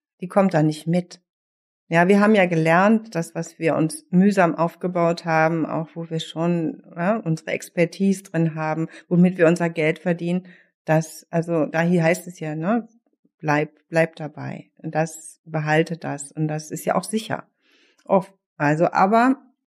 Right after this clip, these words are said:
was ich gespürt habe, ist, es gibt,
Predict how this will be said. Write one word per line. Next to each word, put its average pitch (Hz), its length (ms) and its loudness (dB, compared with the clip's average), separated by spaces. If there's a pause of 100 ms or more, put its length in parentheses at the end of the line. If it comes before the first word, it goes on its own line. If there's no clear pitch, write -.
(120)
was 185 280 -2
ich 220 300 0
gespürt 196 520 -2
habe, 202 320 -2
ist, 185 240 -10 (1300)
es 180 300 0
gibt, 294 360 0